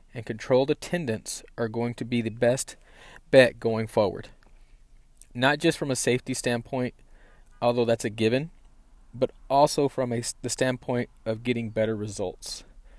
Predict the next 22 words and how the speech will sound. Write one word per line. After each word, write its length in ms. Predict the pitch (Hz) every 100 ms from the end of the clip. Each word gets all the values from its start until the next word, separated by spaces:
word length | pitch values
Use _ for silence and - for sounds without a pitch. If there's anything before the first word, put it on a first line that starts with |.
| - - - - - - 123
Big 220 | 127 156 170
box 260 | 151 156
gyms 520 | - 139 135 135 - - - -
and 240 | - 117 113
boot 180 | 127 127
camps 560 | - 131 131 - - - - - - - - - - -
are 80 |
the 160 | 120 120
old 300 | 113 131 135
way 180 | 127 120
of 120 | 110
doing 280 | 113 110 107
things. 460 | - - - - - - - -
People 260 | 131 147 143
who 100 | 139
are 120 | 127
serious 380 | - 135 139 -
about 300 | 131 113 117
getting 260 | 123 127
results 540 | 120 113 117 120 - - - -
are 120 | 120
increasingly 760 | 117 - 160 - 160 160 165